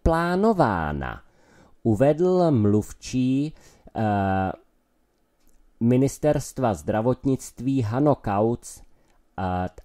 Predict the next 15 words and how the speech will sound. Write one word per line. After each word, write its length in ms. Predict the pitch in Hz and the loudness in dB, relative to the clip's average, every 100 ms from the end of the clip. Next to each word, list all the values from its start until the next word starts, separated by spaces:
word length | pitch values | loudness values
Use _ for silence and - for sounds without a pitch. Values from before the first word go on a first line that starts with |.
| - | -6
a 140 | 98 | -6
to 220 | - 98 | -2 0
na 360 | 98 87 85 92 _ | 0 -2 -6 -10 _
vyžádání. 1080 | - 82 98 98 104 104 101 92 92 82 67 - _ _ _ - | -6 -4 -2 -2 -2 -2 -2 -2 -2 -4 -6 -12 _ _ _ -6
Na 180 | 117 110 | 0 0
schůzi 500 | - - 117 127 196 | -2 -4 -2 0 0
představenstva 1500 | - - - 110 - - 107 101 98 90 - 101 92 98 143 | 0 -4 -2 -6 -6 -4 -2 0 -2 -4 -8 -6 -4 -2 0
Národní 760 | 156 101 95 110 107 147 170 | 0 0 -2 -2 0 0 0
asociace 800 | - - 117 - 139 135 - 170 | -2 -6 -6 -6 -2 -4 -4 -6
zákonných 760 | 107 78 80 - 135 165 135 98 | -6 -8 -8 -2 0 0 0 -6
zdravotních 920 | 78 98 - 107 110 139 180 190 - | -4 -6 -4 -4 -4 -4 -4 -6 -4
pojišťoven 960 | - 120 98 - - 101 87 82 90 120 - _ _ | 0 2 2 -4 -4 -2 -2 -4 -6 -8 -14 _ _
se 200 | - 143 | -6 -2
dokonce 540 | 104 - 175 208 247 - | 0 2 2 2 0 4
uvádí, 800 | 175 113 90 71 71 64 58 - | 4 4 2 0 -8 -14 -18 -18